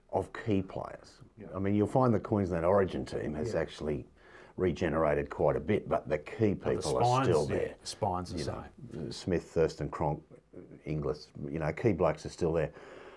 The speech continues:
Speaker 1: So that's what works. Now, I, I don't think we know,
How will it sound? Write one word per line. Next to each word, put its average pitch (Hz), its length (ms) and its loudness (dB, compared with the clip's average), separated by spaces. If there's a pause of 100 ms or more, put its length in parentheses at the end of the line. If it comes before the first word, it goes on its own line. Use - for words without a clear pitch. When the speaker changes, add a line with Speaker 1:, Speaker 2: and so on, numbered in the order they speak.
(420)
Speaker 1:
So - 180 0
that's 113 240 4
what - 180 2
works. 69 380 0
Now, 104 460 2
I, 117 60 6
I 143 80 8
don't 127 220 4
think 90 280 -2
we 85 240 2
know, 80 600 -2